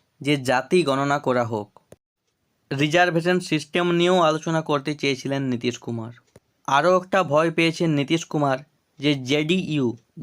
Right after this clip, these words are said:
জনতা দল ইউনাইটেডের মধ্যে ভাঙন ধরাতে পারে অমিত শাহ। এমনটাই দিল্লির দরবারে জল্পনা চলছে। নীতিশ কুমার যত বিজেপির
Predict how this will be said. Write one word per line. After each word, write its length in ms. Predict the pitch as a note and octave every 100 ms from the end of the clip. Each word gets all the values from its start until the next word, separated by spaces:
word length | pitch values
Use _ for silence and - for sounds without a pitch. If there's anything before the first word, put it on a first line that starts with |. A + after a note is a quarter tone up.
| B2
জনতা 380 | C3+ D3 D#3+ D3+
দল 220 | C#3+ D3 D3
ইউনাইটেডের 680 | C3+ C3+ D3 D3 D3 D3 C3
মধ্যে 360 | C3 B2 B2 C3 C3 _ _ -
ভাঙন 480 | A#2+ A#2 B2 C#3 D3+ C#3
ধরাতে 340 | B2+ B2+ B2
পারে 240 | A#2+ A#2+ A#2
অমিত 280 | A#2 A#2+ A#2+
শাহ। 220 | - A2 A2 A2+ - _ _ _ _ _ _ _ _ _ _ -
এমনটাই 540 | D3 E3+ F3 F3+ F3+
দিল্লির 400 | D#3 D#3 E3 F3+ C#3+
দরবারে 440 | C#3+ D3+ D#3 D#3+
জল্পনা 440 | C#3+ C3+ C3 C#3+ C#3
চলছে। 420 | - A#2+ A#2 A#2 A#2 _ _ _ C#3
নীতিশ 360 | D#3 D#3+ G3 F#3+
কুমার 300 | F#3 F#3+ F#3
যত 260 | C#3+ C#3+ - F3+
বিজেপির 460 | D3+ D3 E3 F3